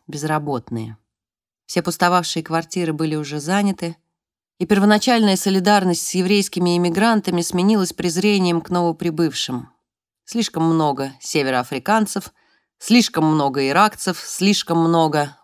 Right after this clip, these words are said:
преступников. Три самолёта в день приземлялись в аэропорту Лот, из которых выходили йеменские семьи.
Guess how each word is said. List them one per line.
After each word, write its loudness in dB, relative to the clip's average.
преступников. -4
Три 4
самолёта 4
в 0
день 2
приземлялись 0
в -2
аэропорту 0
Лот, 2
из -12
которых 0
выходили 0
йеменские 0
семьи. -4